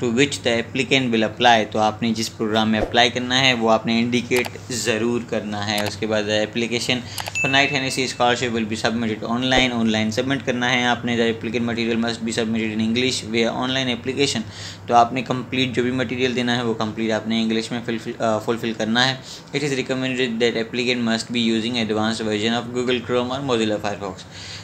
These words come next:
तो आपने जो है वो Google या Chrome, अ, Mozilla जो भी आप, अ, Firefox अगर आप कोई भी ब्राउज़र यूज़ कर रहे हैं तो आपने उसे अपडेट कर देना है सबसे पहले।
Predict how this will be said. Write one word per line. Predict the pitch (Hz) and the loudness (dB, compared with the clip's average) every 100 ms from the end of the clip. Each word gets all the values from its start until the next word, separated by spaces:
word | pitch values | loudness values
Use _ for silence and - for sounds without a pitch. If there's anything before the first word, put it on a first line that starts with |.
| - | -4
तो | 131 | 4
आपने | 127 117 113 127 | 8 8 6 0
जो | 117 | 2
है | 117 | 2
वो | 117 127 120 | 2 0 0
Google | 110 127 | 2 4
या | 135 117 | 4 2
Chrome, | - 117 120 | 2 0 0
अ, | 113 110 | 2 2
Mozilla | 107 107 110 120 123 | 2 0 0 2 2
जो | 117 117 | 4 2
भी | 113 | 4
आप, | 127 120 120 | 6 6 4
अ, | 120 120 117 - | 2 4 2 4
Firefox | 110 110 123 117 131 | 2 4 0 -2 -2
अगर | 110 110 | 2 4
आप | 110 107 107 | 4 2 -4
कोई | 131 127 | 0 0
भी | 123 | 4
ब्राउज़र | 117 113 117 | 4 6 4
यूज़ | 113 131 | 4 2
कर | 135 120 | 0 0
रहे | 113 117 | 2 2
हैं | 120 123 | 2 0
तो | 123 | 6
आपने | 113 110 117 | 6 6 0
उसे | 113 127 | -2 -2
अपडेट | 117 107 113 117 113 | -2 -2 0 0 0
कर | 110 | 0
देना | 110 107 | 2 0
है | 117 143 | 0 0
सबसे | - 92 | -4 -8
पहले। | 107 107 107 | -6 -2 -2